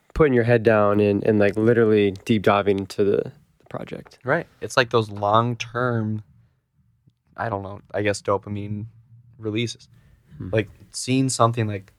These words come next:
Speaker 2: "I would really like to do this." And of course we have, like, a thousand of those, but, like, picking one and just, like, keep fucking doing it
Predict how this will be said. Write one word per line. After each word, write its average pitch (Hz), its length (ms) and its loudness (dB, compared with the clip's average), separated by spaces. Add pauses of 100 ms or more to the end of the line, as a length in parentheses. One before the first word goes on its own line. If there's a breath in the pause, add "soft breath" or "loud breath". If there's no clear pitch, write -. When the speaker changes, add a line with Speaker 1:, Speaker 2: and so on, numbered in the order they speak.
(240)
Speaker 2:
"I 117 80 -8
would 113 140 -6
really 175 260 2
like 123 260 2
to 110 120 -12
do 110 200 0
this." 98 520 -8 (480)
And 117 100 2
of 113 80 2
course 147 240 4
we 113 80 0
have, 101 80 0
like, 98 140 -6
a 107 60 -16
thousand 151 440 0
of 98 80 -4
those, 98 240 -2
but, - 160 -2
like, 95 160 -6 (640)
picking 139 340 0
one 135 440 0
and 104 80 -10
just, 104 100 -14
like, 101 120 -8 (400)
keep 127 320 -8 (760)
fucking - 280 -10
doing 110 300 0
it 104 140 -12